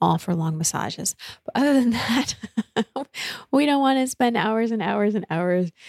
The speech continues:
doing something. And I think sometimes we have the misunderstanding that unless we put tons of time into a ritual, we're not gonna get the most out of it, or somehow our intentions for the new year won't be heard by the universe 'cause we didn't spend enough time on it.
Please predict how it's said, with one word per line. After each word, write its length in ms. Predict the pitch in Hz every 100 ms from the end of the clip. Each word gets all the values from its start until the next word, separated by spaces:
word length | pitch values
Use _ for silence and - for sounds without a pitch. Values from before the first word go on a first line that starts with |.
| - - _
doing 300 | - 180 170
something. 500 | 165 160 165 - 190 - _ _ _ _ _ _ _ -
And 140 | 185
I 40 | 175
think 180 | 180
sometimes 400 | 180 175 180 170
we 60 | 175
have 120 | 165
the 40 | 170
misunderstanding 720 | 160 160 156 160 - 156 151
that 120 | 160
unless 200 | 170 165
we 80 | 160
put 300 | - 160 - - - - _
tons 560 | - - 185 175 175 165
of 140 | 170
time 500 | 170 156 160 160 170
into 640 | 180 170 - 170 165 165 185 - - - _
a 80 | 156
ritual, 640 | 160 - 165 160 180 180
we're 180 | 160 151
not 240 | 156 151
gonna 160 | 156 151
get 180 | 160 -
the 80 | 156
most 380 | 151 156 - -
out 200 | 151 151
of 120 | 147
it, 220 | 151 156 -
or 300 | 170 170 156
somehow 760 | - 160 160 160 156 160 156 - _ _ _ -
our 140 | 165
intentions 760 | 156 156 - 170 175 170 156 160
for 140 | -
the 100 | 170
new 200 | 165 165
year 460 | 160 170 165 160 156 _ _ _ -
won't 220 | 170 -
be 80 | 165
heard 240 | 175 170
by 100 | 160
the 100 | 156
universe 380 | 156 151 147 147
'cause 140 | 165
we 80 | 160
didn't 160 | 156 160
spend 180 | 156
enough 220 | 151 156 -
time 340 | - 156 156
on 140 | 151
it. 120 | 151